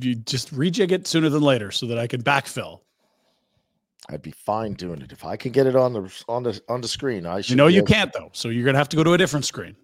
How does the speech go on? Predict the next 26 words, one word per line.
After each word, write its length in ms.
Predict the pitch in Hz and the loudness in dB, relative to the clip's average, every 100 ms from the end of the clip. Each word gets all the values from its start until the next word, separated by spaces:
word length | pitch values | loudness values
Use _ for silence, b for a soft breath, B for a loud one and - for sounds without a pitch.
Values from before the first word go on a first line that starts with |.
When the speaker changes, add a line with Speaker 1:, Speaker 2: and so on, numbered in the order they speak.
| - | -14
Speaker 1:
And 100 | 104 | -6
we 80 | 117 | 2
already 180 | 147 | 4
know 200 | 185 202 | 4 4
that. 240 | 151 87 - | 2 0 -8
This 160 | 104 | -10
is 60 | 123 | -4
not 160 | 135 160 | 0 0
a 40 | |
game 260 | 156 170 170 | -2 -4 -2
day 140 | 170 | -4
challenge. 580 | - 170 131 - - - | 0 0 0 -4 -16 -12
This 160 | 117 143 | -10 -6
is 160 | 131 | -4
a 120 | 139 | -2
you've 260 | 135 123 139 | -2 -2 -2
got 140 | 165 | 2
a 40 | 160 | 2
week 200 | 165 170 | 2 -2
to 80 | 135 | -4
figure 220 | 170 151 | -4 0
your 120 | 151 | 0
shit 200 | 139 160 135 | 0 0 -2
out 140 | 117 | -2
challenge. 520 | - 113 - - - - _ _ _ _ _ _ _ _ _ _ _ _ | -6 -10 -12 -18 -20 -20 _ _ _ _ _ _ _ _ _ _ _ _
Speaker 2:
A 80 | - | -16